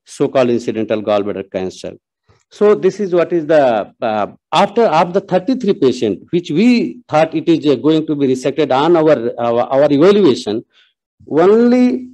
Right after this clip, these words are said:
about thirty-one percent of the patient could be resected out of all,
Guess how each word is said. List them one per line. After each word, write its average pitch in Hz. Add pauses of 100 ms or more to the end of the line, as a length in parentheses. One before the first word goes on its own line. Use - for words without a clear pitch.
(140)
about 185
thirty-one 170
percent 143
of 139
the 135
patient 127
could 185
be 175
resected 143
out 151
of 147
all, 90